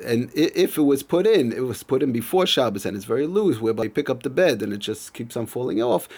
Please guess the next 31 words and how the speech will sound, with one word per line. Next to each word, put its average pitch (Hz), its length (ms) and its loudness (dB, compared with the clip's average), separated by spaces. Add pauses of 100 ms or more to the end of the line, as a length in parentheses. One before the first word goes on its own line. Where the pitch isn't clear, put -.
(160)
So - 100 -6
then 165 100 0
putting 170 220 2
it 165 160 2
back, 170 360 4
they 135 200 0
bring 131 300 0
down, 127 380 0
l'chayru 113 580 0
would 101 260 0
be 95 220 -4
okay. 92 280 -8
But 92 140 -10
the - 60 -16
first - 260 -2
time, 127 160 -2
definitely 120 320 -4
one 113 160 -4
has 110 120 -8
to - 60 -20
be - 80 -10
very 110 200 -2
careful, 113 560 0 (420)
um, 110 420 2
not 107 220 -4
to 113 80 -12
put 113 220 -2
it 101 100 -2
on 92 180 -4
on 92 120 -6
Shabbos. 110 460 -2